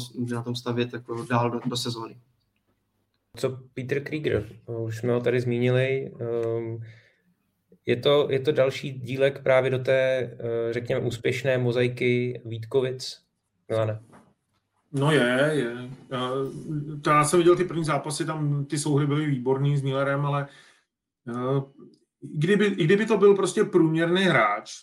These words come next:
Speaker 3: což asi nebude, ale i kdyby to byl průměrný hráč, tak v té dvojici prostě je schopen, eh, se, se dostat prostě do, do formy a hrát ještě lépe,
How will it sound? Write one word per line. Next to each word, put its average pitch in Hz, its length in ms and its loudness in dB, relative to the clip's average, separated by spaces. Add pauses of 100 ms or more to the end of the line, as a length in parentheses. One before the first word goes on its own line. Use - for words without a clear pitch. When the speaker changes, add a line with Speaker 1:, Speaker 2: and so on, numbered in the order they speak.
Speaker 3:
což - 300 -10 (220)
asi 139 200 -6
nebude, 113 460 -6
ale 120 120 -12
i 151 80 -2
kdyby 175 220 6
to 180 80 4
byl 180 180 4
průměrný 151 520 0
hráč, 107 440 -2
tak 131 220 -6
v - 80 -20
té 151 180 -4
dvojici 131 340 2
prostě 139 320 -2
je 147 400 6
schopen, 147 580 4 (100)
eh, 139 760 4
se, 139 360 2 (640)
se - 140 4
dostat 143 340 4
prostě 139 260 -2
do, 127 300 6
do 117 340 4
formy 143 500 4
a 139 60 4
hrát 139 380 4
ještě 131 440 4
lépe, 135 320 4